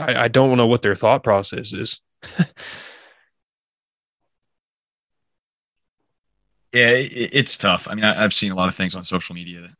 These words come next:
Speaker 2: uh, this past week as well. Um, you know, a lot of things as far as, I, I think the funniest thing that I saw was somebody complaining about Yurcich,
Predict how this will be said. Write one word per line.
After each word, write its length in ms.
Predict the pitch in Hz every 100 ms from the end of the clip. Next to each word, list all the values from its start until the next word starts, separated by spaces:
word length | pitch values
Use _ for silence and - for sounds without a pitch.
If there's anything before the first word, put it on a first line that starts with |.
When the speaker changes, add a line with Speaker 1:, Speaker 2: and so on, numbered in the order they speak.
| 87
Speaker 2:
uh, 100 | 85
this 100 | 87
past 320 | - 87 85
week 160 | 90 87
as 160 | 85
well. 320 | 90 87 85 _ _ _ _ _ 85
Um, 380 | 87 85 85 _
you 100 | 95
know, 60 | 80
a 200 | _ 98
lot 160 | 101
of 60 | 92
things 380 | - 98 92 85
as 80 | -
far 240 | 92 90
as, 400 | 85 85 85 - - - -
I, 240 | 131 135
I 20 |
think 140 | 151 147
the 60 |
funniest 420 | 110 139 135 104
thing 160 | - 110
that 80 | 101
I 80 | 95
saw 380 | - 98 95
was 280 | 92 92 95
somebody 300 | - 98 92
complaining 600 | 90 90 98 98 95 95 92 _ _ _ _
about 540 | 92 92 90 90 90 -
Yurcich, 640 | 104 101 - 101 - -